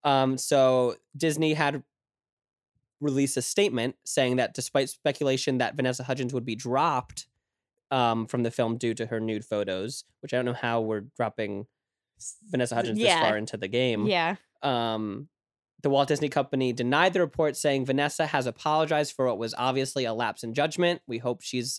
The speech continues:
Speaker 1: learned a valuable lesson."
Speaker 2: Ew, I fucking hate that, though.
Speaker 1: Victim
Speaker 2: That's disgusting.
Speaker 1: shaming.
Speaker 2: Literally, ew.
Speaker 1: Um, and it opened on October twenty-fourth. I didn't say that part. But, um,
Speaker 2: I remember I was there, wore a High School Musical shirt.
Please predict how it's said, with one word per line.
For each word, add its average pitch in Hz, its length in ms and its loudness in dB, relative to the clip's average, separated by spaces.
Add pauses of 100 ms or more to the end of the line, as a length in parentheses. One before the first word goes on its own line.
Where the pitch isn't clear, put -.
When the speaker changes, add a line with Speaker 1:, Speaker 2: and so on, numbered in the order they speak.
(120)
Speaker 1:
learned 120 260 -2
a 107 80 -6
valuable 104 440 -4
lesson." 92 480 -10
Speaker 2:
Ew, 175 340 -2
I 233 120 0
fucking 277 280 -2
hate 175 240 -2
that, 156 240 -2
though. 143 100 4
Speaker 1:
Victim 151 460 6 (120)
Speaker 2:
That's 165 160 0
disgusting. 196 580 -4
Speaker 1:
shaming. 101 440 -2
Speaker 2:
Literally, 180 640 0
ew. 202 300 -4 (920)
Speaker 1:
Um, 120 680 0
and 147 120 2
it 139 40 2
opened 139 280 2
on 139 100 4
October 123 380 2
twenty-fourth. 113 360 -4
I 104 40 -6
didn't 95 200 -6
say 90 120 -10
that - 180 -16
part. - 160 -12 (720)
But, - 180 -16 (440)
um, 113 500 -2
Speaker 2:
I 104 40 0
remember 208 220 -2
I 196 120 2
was 202 80 -4
there, 220 280 0
wore 214 160 -2
a 190 40 0
High 190 100 -2
School 208 160 -8
Musical 196 260 -2
shirt. 240 280 -4